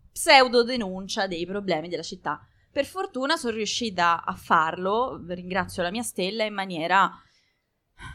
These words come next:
poetica e non prettamente di denuncia, che è una cosa che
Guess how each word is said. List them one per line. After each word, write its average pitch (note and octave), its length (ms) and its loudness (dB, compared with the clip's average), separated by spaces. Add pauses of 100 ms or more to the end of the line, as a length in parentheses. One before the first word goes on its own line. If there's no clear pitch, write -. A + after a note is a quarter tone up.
(800)
poetica F3+ 800 0 (320)
e G3 140 -6
non A3+ 360 -2 (280)
prettamente A3+ 760 2
di G#3 100 -4
denuncia, F3 800 2
che - 100 2
è G3+ 40 8
una G#3 140 2
cosa A3 240 0
che F3+ 200 -10